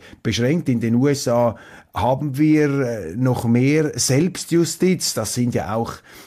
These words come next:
in, in der Kulturgeschichte, in der Filmgeschichte immer wieder solche Fälle. Also ich bleibe da etwas zurückhaltend. Auf jeden Fall eine fürchterliche Tat. Ein einunddreißigjähriger junger Mann, Frau,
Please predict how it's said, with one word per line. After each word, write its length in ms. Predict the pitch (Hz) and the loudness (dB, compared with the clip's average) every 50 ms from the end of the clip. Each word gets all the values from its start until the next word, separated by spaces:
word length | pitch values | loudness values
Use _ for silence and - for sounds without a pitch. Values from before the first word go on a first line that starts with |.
| - - 90 | -20 -18 -16
in, 300 | 87 80 92 113 110 - | -14 -10 -10 -10 -10 -10
in 200 | - 113 107 104 | -10 -10 -8 -6
der 120 | 104 104 101 | -6 -8 -6
Kulturgeschichte, 880 | - - 120 107 - - 139 175 180 170 156 135 170 175 151 - - | -4 -2 -2 0 2 2 2 2 2 0 -2 -2 -2 -2 -2 -2 -2
in 80 | 131 117 | -2 0
der 100 | 113 104 | 0 0
Filmgeschichte 720 | - 131 147 160 156 151 123 127 143 143 135 131 - 131 | 0 2 0 0 0 -2 -2 0 0 0 0 -2 -2 -2
immer 220 | 123 131 127 117 | 0 0 0 0
wieder 200 | 123 123 - 117 | -2 -4 -4 -4
solche 340 | 104 117 117 117 113 117 110 | -4 -2 -2 -2 -2 -4 -4
Fälle. 400 | - - 95 101 107 113 107 98 - - - - - - - | -4 -2 -2 -2 -2 -2 -4 -6 -8 -14 -20 -20 -20 -20 -10
Also 360 | - 107 107 - 127 113 - - - - - _ - | -6 -4 -2 0 0 0 0 -4 -10 -20 -18 _ 0
ich 240 | 156 185 185 - | 0 0 0 0
bleibe 320 | - 131 127 135 131 131 120 | 0 0 0 2 0 0 0
da 120 | 127 117 | 0 0
etwas 480 | 101 120 120 - 117 117 113 113 - - | 0 0 -2 0 0 -2 -2 -2 -4 -6
zurückhaltend. 1040 | - - 123 123 156 170 165 - 143 127 135 139 135 135 135 131 127 113 - - - | -2 0 2 2 2 2 0 0 2 2 2 2 0 2 2 2 2 0 -2 -4 -4
Auf 140 | 110 98 | -2 2
jeden 200 | 120 131 143 131 | 2 2 2 2
Fall 180 | 113 123 123 120 | 0 0 0 2
eine 220 | 110 117 113 113 | 2 2 0 0
fürchterliche 680 | 104 - 131 147 156 156 - 123 123 123 117 - - 104 | 2 2 2 2 2 0 -2 -2 0 0 -2 -2 -4 -4
Tat. 320 | - 110 95 101 113 117 - | -2 0 0 0 0 0 -2
Ein 160 | 101 110 - | -4 -4 -4
einunddreißigjähriger 1200 | - 107 120 131 143 139 117 120 113 110 117 113 - 113 98 104 98 101 107 107 113 - - 104 95 - - - - | -4 -2 0 2 2 2 2 2 2 0 0 -2 -4 -6 -4 -2 -2 0 -2 -2 -4 -4 -6 -6 -8 -8 -16 -10 -4
junger 320 | 104 117 135 139 151 143 | 0 2 2 4 4 4
Mann, 380 | 123 117 110 120 127 131 123 127 - - _ | 2 2 2 2 0 0 -2 -4 -8 -20 _
Frau, 500 | - - 113 107 110 117 123 131 127 127 | -6 -2 0 0 2 2 2 0 0 -2